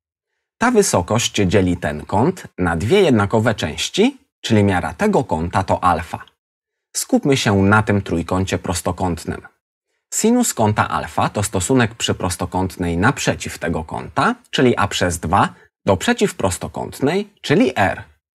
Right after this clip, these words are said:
Po uproszczeniu mamy A podzielić przez dwa R. Pomnóżmy obie strony równania przez dwa R.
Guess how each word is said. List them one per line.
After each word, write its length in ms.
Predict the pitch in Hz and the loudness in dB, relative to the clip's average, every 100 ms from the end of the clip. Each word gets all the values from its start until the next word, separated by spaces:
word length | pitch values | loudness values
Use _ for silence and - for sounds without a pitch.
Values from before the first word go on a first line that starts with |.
| _ - | _ 2
Po 100 | 170 | 4
uproszczeniu 1000 | 247 175 120 110 - 85 80 101 170 - | 6 6 4 2 0 0 2 2 2 2
mamy 260 | 101 98 98 | 4 4 2
A 120 | 156 | 2
podzielić 560 | 220 139 107 95 101 - | 2 4 4 4 2 -2
przez 280 | - 95 85 | -2 0 2
dwa 240 | 87 92 | 2 2
R. 280 | - 85 - - _ _ _ - | 0 -6 -8 -20 _ _ _ -4
Pomnóżmy 520 | 95 110 117 - 107 | 4 6 4 2 2
obie 260 | 220 214 151 | 2 2 0
strony 400 | - 101 101 95 | 0 2 2 2
równania 420 | 82 87 95 85 | 2 2 2 0
przez 320 | - 90 80 | -2 -2 0
dwa 220 | 85 95 | 0 0
R. 320 | - 80 - | 0 -4 -6